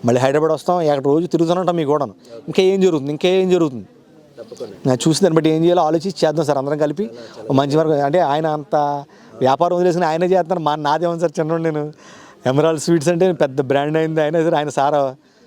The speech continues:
Speaker 1: చేస్తున్నారు. దేవుడు దైవానుగ్రహం కూడా ఆయన నిజంగా ఎంత కష్టపడి వీటిల్లో పుట్టల్లో పుట్టి తిరుగుతున్నాడు ఆయన. మన,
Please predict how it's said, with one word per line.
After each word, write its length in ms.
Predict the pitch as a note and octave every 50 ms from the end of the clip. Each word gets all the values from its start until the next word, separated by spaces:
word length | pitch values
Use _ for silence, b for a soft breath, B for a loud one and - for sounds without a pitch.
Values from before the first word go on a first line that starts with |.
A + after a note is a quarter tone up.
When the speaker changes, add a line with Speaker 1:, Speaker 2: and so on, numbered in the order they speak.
| b b - -
Speaker 1:
చేస్తున్నారు. 280 | C#3 C#3 C3+ D3+ E3 D3+
దేవుడు 360 | C#3 C#3+ D3 D3+ D3+ D3+ D3
దైవానుగ్రహం 520 | C3+ C#3+ C#3 D#3 E3 F3 F3+ E3+ F#3 F3 E3+
కూడా 140 | F#3+ F3+
ఆయన 140 | F3 E3+ D#3
నిజంగా 400 | D#3 C#3+ E3 F3+ F3+ E3+ D#3 D3
ఎంత 100 | C#3 C3+ - -
కష్టపడి 360 | C#3 C3 - E3 F3 F3+ F3+
వీటిల్లో 440 | F3+ F3 F3+ F3+ E3+ C#3 F3 F3+ F3
పుట్టల్లో 380 | D#3+ - D#3 - E3+ E3 E3 E3+
పుట్టి 220 | D3+ E3+ D3+ D#3
తిరుగుతున్నాడు 300 | D#3+ D#3+ D#3 D3+ D#3+ C#3+
ఆయన. 100 | B2 G2+ G2 - - B B B B B B B B B B B B B B -
మన, 200 | - G#2 G#2+ A#2